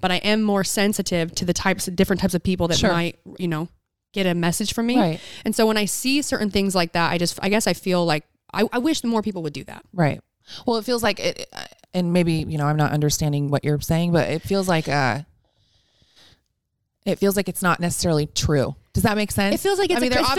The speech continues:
Speaker 1: like
Speaker 2: obviously
Speaker 1: it's a
Speaker 2: eating
Speaker 1: cl-,
Speaker 2: 'cause
Speaker 1: it
Speaker 2: we
Speaker 1: feels like
Speaker 2: all
Speaker 1: it's a
Speaker 2: eat.
Speaker 1: club.
Speaker 2: Yeah, 'cause we all eat. Duh. <laughs> I mean, we, we need, we eat to sustain ourselves. So we all eat.
Speaker 1: Yeah.
Speaker 2: Um, it's almost in this way of, like, I can eat whatever I want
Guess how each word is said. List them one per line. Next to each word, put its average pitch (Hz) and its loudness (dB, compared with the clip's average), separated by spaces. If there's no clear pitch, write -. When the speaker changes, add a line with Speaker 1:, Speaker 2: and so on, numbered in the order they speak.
Speaker 1:
like 415 0
Speaker 2:
obviously 392 2
Speaker 1:
it's - -4
a - 2
Speaker 2:
eating 220 2
Speaker 1:
cl-, 202 -2
Speaker 2:
'cause 220 -2
Speaker 1:
it 247 2
Speaker 2:
we 311 4
Speaker 1:
feels 339 0
like 226 2
Speaker 2:
all 208 2
Speaker 1:
it's 240 -2
a - -6
Speaker 2:
eat. 202 -6
Speaker 1:
club. 175 0
Speaker 2:
Yeah, 202 0
'cause 214 -4
we 226 0
all 214 4
eat. 190 -6
Duh. 160 0
<laughs> - -20
I - 0
mean, 180 0
we, 165 -8
we 160 -6
need, 180 0
we 180 -4
eat 185 -4
to 180 0
sustain 160 0
ourselves. 156 0
So 165 -6
we 170 0
all 165 2
eat. 147 -8
Speaker 1:
Yeah. 160 0
Speaker 2:
Um, 175 0
it's 190 -2
almost 190 0
in 180 -6
this 175 -2
way 160 2
of, 151 -2
like, 139 0
I 160 2
can 165 -4
eat 151 -4
whatever 147 0
I 160 2
want 135 0